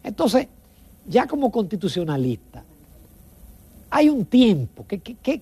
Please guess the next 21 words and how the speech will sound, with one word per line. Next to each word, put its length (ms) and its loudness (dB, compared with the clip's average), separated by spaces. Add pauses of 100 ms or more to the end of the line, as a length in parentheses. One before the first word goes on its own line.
qué 140 2
es 60 6
lo 160 4
que 120 0
define 460 0
que 80 -16
una 160 -8
constitución 760 -10
deba 240 4
de 120 -2
ser, 340 -8 (380)
eh, 400 2
modificada, 1040 2 (360)
eh, 720 2 (880)
en 180 -4
algún 340 0
punto 300 -2
en 60 0
especial? 460 -4
Es 80 0
decir, 180 -2